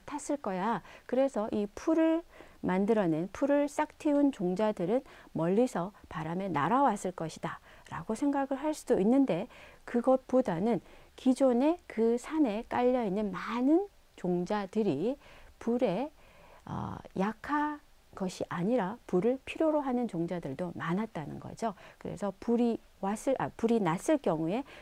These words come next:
그 종자들이 비로소 딱딱한, 어, 왁스 물질로 쌓여 있어서 전혀 물을 흡수할 수가 없었는데,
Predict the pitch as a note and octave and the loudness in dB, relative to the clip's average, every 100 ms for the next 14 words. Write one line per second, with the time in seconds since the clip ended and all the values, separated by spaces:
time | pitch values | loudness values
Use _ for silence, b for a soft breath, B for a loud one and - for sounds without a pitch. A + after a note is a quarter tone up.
0 | B G3 F3+ E3+ F3+ G3+ G3+ E3+ F#3 - | B -4 -4 -4 -2 -2 -4 -4 -4 0
1 | C4+ C#4 C4+ G#3+ C#4+ B B - C4+ - | 4 4 2 -2 -4 B B -6 -6 -4
2 | - C4+ - F#3+ F3+ C4 C#4+ B B - | -6 -6 -4 -4 -2 -2 -4 B B -8
3 | C#3 E3 C4+ - A#3+ E3+ D#3+ D#3 - E3 | -2 0 0 0 2 2 0 -2 -4 -4
4 | F3+ F#3+ - C#4 C#4+ G3+ E3+ D#3 G#3 F3+ | -2 -4 -2 2 2 0 -2 -6 -4 -6
5 | - G#3 C#4 D#4 A3+ F#3+ A#3+ B3+ - - | -2 4 6 6 4 2 0 -2 -6 -4
6 | D4+ D4 C#4+ A#3+ E3+ D3 E3+ - C#4 G#3+ | -4 -4 -4 -4 0 0 0 2 2 2
7 | F#3+ - | -2 -6